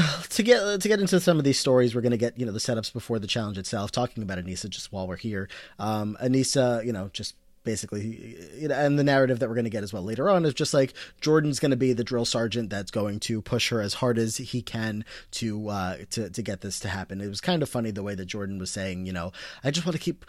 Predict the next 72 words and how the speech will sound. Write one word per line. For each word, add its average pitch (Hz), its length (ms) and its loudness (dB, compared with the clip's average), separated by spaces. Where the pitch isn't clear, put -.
like, 139 180 -4
at, 160 180 0
at - 120 -2
first 226 240 2
he 202 80 0
said, 165 200 4
like, 131 140 4
"I 139 60 0
just 127 160 -2
wanna 131 160 2
prove 123 360 2
that 120 120 2
I 113 80 0
can 113 160 -4
still 113 240 -4
do 110 220 0
it." 92 40 -4
And 98 100 -4
it's - 100 -8
like, 120 160 -4
"No, 147 260 -2
Jordan, 120 380 -2
we 127 100 2
don't 160 220 2
have 135 180 0
any, 120 320 2
you 139 140 -2
know, 95 260 -2
reservations 120 640 0
that 101 180 -4
you 113 120 -2
can 110 160 -6
still 113 180 -6
do 110 140 -2
it. 87 80 -6
We 101 100 -4
know 123 80 0
you 107 140 0
can 92 100 -12
still 87 180 -10
do 80 120 -10
it." - 160 -16
Um, 110 360 0
but 139 120 4
then 147 120 6
he 143 100 4
kind 143 200 4
of - 80 -4
clarified, 113 440 2
like, 110 240 -4
like, 127 200 -2
"And 170 120 4
what 226 120 2
better 156 220 8
way 143 140 6
to 123 80 2
prove 147 220 2
that 113 180 2
by, 117 100 0
like, 110 220 -2
showing 156 300 8
that 131 100 6
I 143 80 8
can 139 140 2
get 123 120 6
Aneesa 120 320 2
across 107 220 -4
the - 80 -8
finish 107 260 -4
line 95 180 -6
too?" 90 380 -8
<laughs> 135 100 -8